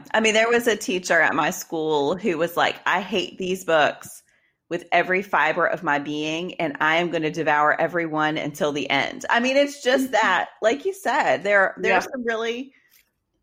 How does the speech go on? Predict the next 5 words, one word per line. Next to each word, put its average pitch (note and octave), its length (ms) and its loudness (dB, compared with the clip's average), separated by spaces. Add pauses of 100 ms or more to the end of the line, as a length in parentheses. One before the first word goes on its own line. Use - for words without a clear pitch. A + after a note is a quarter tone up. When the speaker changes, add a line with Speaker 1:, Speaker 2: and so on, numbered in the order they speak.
(240)
Speaker 1:
problematic A3 720 0
tropes G#3+ 720 -2 (380)
of G3 440 4 (640)
the, F#3 240 -6
yeah, D3+ 340 2